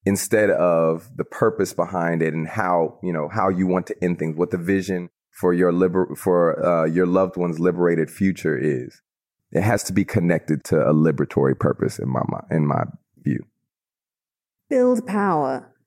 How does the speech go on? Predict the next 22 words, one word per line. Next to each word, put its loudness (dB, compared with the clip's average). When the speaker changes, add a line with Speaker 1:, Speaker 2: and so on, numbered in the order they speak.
Speaker 2:
your 0
organization 0
that -8
you -6
co-founded, -4
talk 0
to 0
me 4
about 2
its -4
mission, -2
um, -2
its -8
very 0
specific -4
mission, -4
and -2
how 0
impactful -2
it's -10
been. -6
Speaker 1:
Yeah. 2